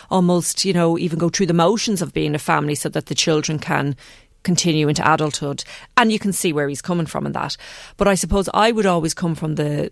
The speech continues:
the perspective of, you know, if you really want to have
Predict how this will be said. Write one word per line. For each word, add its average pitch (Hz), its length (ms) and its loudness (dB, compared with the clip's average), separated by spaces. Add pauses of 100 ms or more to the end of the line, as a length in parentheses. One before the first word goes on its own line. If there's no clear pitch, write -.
the 151 120 -4
perspective 156 680 -2
of, 151 320 0 (280)
you 190 120 2
know, 160 260 4
if - 160 -6
you 214 160 2
really 202 300 2
want 175 260 0
to - 200 -4
have 156 420 0